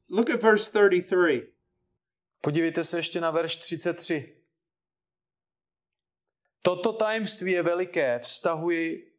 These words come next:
Speaker 2: je však na Krista a na církev. Ale také jeden každý z vás, ať miluje svou ženu jako sám sebe a žena,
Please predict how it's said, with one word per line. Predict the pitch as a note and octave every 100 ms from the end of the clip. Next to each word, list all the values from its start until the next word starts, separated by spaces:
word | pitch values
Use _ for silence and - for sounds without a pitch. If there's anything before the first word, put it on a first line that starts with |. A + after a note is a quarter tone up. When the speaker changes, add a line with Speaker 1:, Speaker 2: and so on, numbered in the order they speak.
| -
Speaker 2:
je | D3+
však | C#3+ - D3 C#3 -
na | C3
Krista | C3 D#3 D3+ - C#3+
a | -
na | C3 A#2+
církev. | - A#2+ A#2 G#2+ - _ _ _ _ _ _ _ _ _ _ _ _ _ _ _
Ale | - C#3 C#3+ C#3 C#3 - _ _ _ _ -
také | F#3 G3 F#3 D#3 C#3+ D3+ - _ _ _ _ _ _ -
jeden | D#3 F3+ G3 F#3+
každý | F3+ D3+ F3
z | D3+
vás, | D3 C#3 C3+ -
ať | C#3 C3+
miluje | D3 E3+ F3 E3+
svou | E3+ - D#3+ E3
ženu | D3 C#3 C3 B2+ _ -
jako | C3 C#3 C#3
sám | C3 - D3+ D#3
sebe | - C#3+ A#2+ A2+ -
a | B2+
žena, | A#2 C#3 B2+ A#2 -